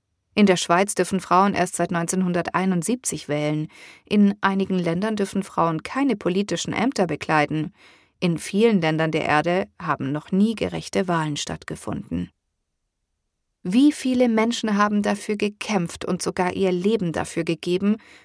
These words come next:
dass wir heute in unserer westlich geprägten Welt das aktive und passive Wahlrecht haben?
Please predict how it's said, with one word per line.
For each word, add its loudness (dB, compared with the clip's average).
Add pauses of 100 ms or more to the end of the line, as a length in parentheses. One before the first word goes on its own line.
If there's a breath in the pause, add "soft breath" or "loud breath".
(120)
dass -2
wir 4
heute 0
in 0
unserer -2
westlich -6
geprägten -6
Welt -2
das -4
aktive -4
und -8
passive -6
Wahlrecht -4
haben? -10